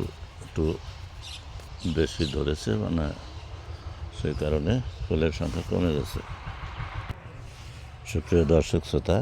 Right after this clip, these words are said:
আসলে আমি ঘুরে ফিরে এই ফুটন্ত সরিষা ক্ষেতে আবার চলে আসি, কারণ এই ক্ষেতের ফুল একটু বেশি চমৎকার লাগে,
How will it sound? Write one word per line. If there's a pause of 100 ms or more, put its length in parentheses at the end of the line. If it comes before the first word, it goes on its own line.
(140)
আসলে (120)
আমি (120)
ঘুরে
ফিরে (1300)
এই
ফুটন্ত (220)
সরিষা (680)
ক্ষেতে (120)
আবার (120)
চলে
আসি, (680)
কারণ (220)
এই
ক্ষেতের
ফুল (380)
একটু (300)
বেশি (100)
চমৎকার (100)
লাগে,